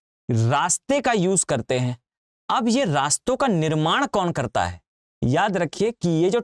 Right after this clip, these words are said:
टसल एनिमल होते हैं, ये टसल एनिमल किसी भी जंगल के अंदर वही कार्य करते हैं जो नेशनल हाईवे अथॉरिटी करती है, अर्थात रास्तों का निर्माण करते हैं। ये जीव जो है एक स्थान से दूसरे स्थान जाते हैं, जब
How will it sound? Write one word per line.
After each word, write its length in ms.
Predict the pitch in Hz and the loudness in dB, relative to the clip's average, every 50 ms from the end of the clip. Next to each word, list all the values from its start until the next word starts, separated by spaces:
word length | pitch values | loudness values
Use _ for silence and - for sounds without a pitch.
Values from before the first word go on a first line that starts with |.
| - _ - | -4 _ -4
टसल 300 | 190 - - - 233 226 | -2 0 0 0 0 2
एनिमल 360 | 196 185 185 185 180 180 170 | 2 2 2 0 0 0 0
होते 260 | 151 143 135 - 131 | 0 -2 -2 -2 -4
हैं, 220 | 117 104 98 87 - _ _ _ _ _ - | -4 -4 -4 -6 -8 _ _ _ _ _ -4
ये 140 | - 175 202 - - | -2 -2 -2 -2 -4
टसल 280 | - 170 165 - 233 233 | -4 -2 -2 0 0 0
एनिमल 420 | 226 185 175 175 160 147 151 185 - _ _ _ _ _ - - - - | 0 0 0 0 0 0 -2 -2 -4 _ _ _ _ _ -10 -10 -6 -2
किसी 280 | - 190 - - - 247 | -2 -2 -2 0 0 0
भी 120 | 214 247 | 0 0
जंगल 360 | 226 165 175 170 165 165 180 170 | 0 0 0 0 2 0 0 0
के 120 | - 185 | -2 -2
अंदर 360 | - 151 147 135 135 151 165 _ _ _ _ _ _ _ _ _ - - | -2 -2 -2 0 -2 -2 -4 _ _ _ _ _ _ _ _ _ -4 -2
वही 380 | 135 113 123 151 160 220 285 220 | 0 0 2 2 2 2 0 0
कार्य 260 | - 214 196 190 208 | 0 0 0 0 0
करते 320 | - 196 180 160 - 190 | 0 -2 -2 -2 -2 -2
हैं 200 | 175 170 196 240 | 0 0 0 0
जो 320 | 190 202 226 - - - _ _ _ - | 0 0 0 -2 -4 -8 _ _ _ -4
नेशनल 360 | 127 131 143 160 - - 214 | -2 -2 0 0 0 0 0
हाईवे 220 | 190 180 180 170 175 | 0 0 0 0 0
अथॉरिटी 400 | - - - 143 135 113 - 131 | -2 -2 -2 -4 -2 -2 -2 -2
करती 280 | 139 123 104 - - | -2 -2 -4 -4 -4
है, 100 | 104 98 | -4 -4
अर्थात 340 | - 120 - - - 156 - 131 | -4 -6 -6 -4 -6 -4 -4 -4
रास्तों 540 | 95 87 101 107 120 123 - _ - 170 160 | -6 -4 -4 -2 -2 -2 -4 _ -2 -2 -2
का 100 | - - | 0 0
निर्माण 340 | 143 131 120 113 110 110 107 | 0 0 0 -2 -2 -2 -4
करते 300 | - 101 95 - - 92 | -6 -6 -8 -6 -6 -6
हैं। 160 | 85 82 82 _ _ - - - - _ - 117 | -6 -6 -8 _ _ -20 -20 -20 -16 _ -4 -2
ये 240 | 117 123 165 214 233 | 0 0 0 0 0
जीव 280 | 160 - 170 202 208 | 0 0 0 0 0
जो 120 | 180 160 170 | 0 0 0
है 140 | 156 185 196 | 0 0 0
एक 280 | - 175 185 180 - | 2 0 0 0 0
स्थान 260 | 175 - - 165 160 | -2 -2 -2 -2 -2
से 120 | 160 - 180 | 0 0 0
दूसरे 340 | 147 139 139 - - 170 151 | 0 0 0 0 -2 -2 -2
स्थान 300 | - - - 143 147 135 | -2 -2 -2 -2 -2 0
जाते 320 | 107 117 110 - - 165 | 0 -2 -2 -2 -2 -4
हैं, 160 | 165 175 214 - _ _ _ _ _ - | -4 -4 -6 -8 _ _ _ _ _ -2
जब 460 | 123 147 214 226 - - 202 170 | 0 0 0 -2 -4 -4 -6 -6